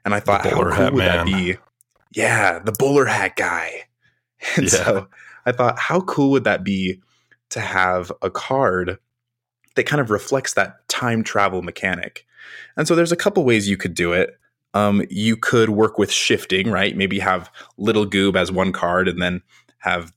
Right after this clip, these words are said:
Speaker 1: Bowler Hat Guy, um, as the shiftable one to put on top. Um, I also love the idea of maybe when, when you play one of them or when they get banished,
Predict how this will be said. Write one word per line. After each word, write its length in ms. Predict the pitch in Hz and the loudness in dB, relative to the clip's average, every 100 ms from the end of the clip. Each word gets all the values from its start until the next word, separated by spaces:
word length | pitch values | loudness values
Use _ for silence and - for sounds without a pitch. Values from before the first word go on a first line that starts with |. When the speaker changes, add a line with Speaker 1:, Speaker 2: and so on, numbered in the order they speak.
| - | -2
Speaker 1:
Bowler 240 | 98 95 | 2 2
Hat 280 | 90 92 85 | 0 -4 -2
Guy, 460 | 87 87 87 87 - _ _ _ _ _ - | 0 2 2 0 -4 _ _ _ _ _ -8
um, 420 | 87 85 85 80 - - - | -6 -6 -10 -14 -20 -20 -2
as 220 | 95 90 | -2 0
the 80 | 90 | -4
shiftable 500 | - 104 - 95 98 | -2 -4 -4 -2 0
one 220 | 101 135 | 0 -4
to 80 | - | -4
put 140 | 110 | -2
on 100 | 90 85 | 0 0
top. 360 | 85 117 - - _ _ _ _ _ - | 0 -2 -4 -16 _ _ _ _ _ -4
Um, 280 | 95 90 87 | -2 0 0
I 100 | 101 | 0
also 280 | 107 120 117 | 2 2 0
love 260 | 107 104 98 | 2 0 2
the 120 | 98 | 2
idea 340 | 95 92 92 | 2 0 0
of 180 | - 90 | 0 -2
maybe 580 | 92 90 90 87 85 85 - _ _ | 0 0 -2 -2 -2 -4 -8 _ _
when, 400 | 98 104 90 90 - | -2 0 0 -2 -8
when 180 | - 98 | -4 -4
you 120 | 90 | -4
play 280 | 85 - 101 | -6 0 0
one 180 | 101 101 | 2 0
of 100 | 98 | 0
them 220 | 98 92 | 0 0
or 80 | 87 | 0
when 180 | 92 90 | 0 0
they 140 | 87 | -4
get 300 | 82 87 82 - _ _ | -2 -2 -2 -6 _ _
banished, 760 | 90 - 95 95 92 90 - | -8 -2 0 2 0 -2 -8